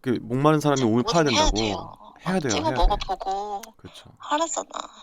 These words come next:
Speaker 1: 음.
Speaker 2: 그게 맞는 말이죠.
Speaker 1: 다 해야 되는데 제 성격이 또
Speaker 2: 에이.
Speaker 1: 물러가지고 또 그렇게
Speaker 2: 아, 저랑
Speaker 1: 또
Speaker 2: 비슷하시구나.
Speaker 1: 우물을 못 팝니다, 제가 또. 누가 좀 파놓은 거 좀 있-, 있나 어디 이렇게, 이렇게 보고 다니지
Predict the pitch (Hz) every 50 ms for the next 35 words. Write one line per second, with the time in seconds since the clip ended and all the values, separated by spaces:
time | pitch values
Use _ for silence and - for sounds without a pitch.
0 | - _ _ - 87 85 82 78 78 - 117 107 101 98 - - - _ - -
1 | - - - - - - _ _ _ _ _ _ _ _ _ _ _ _ _ -
2 | 110 113 156 170 160 151 131 107 98 95 123 143 127 - - _ _ _ _ _
3 | _ _ _ _ _ _ _ - - 113 - - 196 196 - 208 190 165 143 151
4 | 147 - 165 156 143 120 98 - - - - _ _ _ _ - 98 104 117 131
5 | 147 156 147 127 117 104 98 98 127 135 135 117 92 - - - _ _ _ _
6 | _ _ _ _ _ _ - - - - 151 151 - 139 - - 156 156 - 160
7 | 151 139 - - - - - - - - 220 - - - - - - - - -
8 | - - 117 131 147 151 151 156 120 104 101 - - 147 156 160 147 120 101 -
9 | 95 87 90 - - - 80 80 - _ _ _ _ _ _ _ _ _ _ _
10 | _ _ - - - - - - 117 113 123 110 - 190 160 196 180 160 - -
11 | 349 277 277 269 254 233 208 202 185 190 165 143 - - 156 147 - 147 143 156
12 | 135 160 175 165 151 143 139 131 147 147 139 127 101 147 147 160 - - 175 -
13 | 147 139 156 156 156 139 127 123 120 139 170 156 117 98 87 90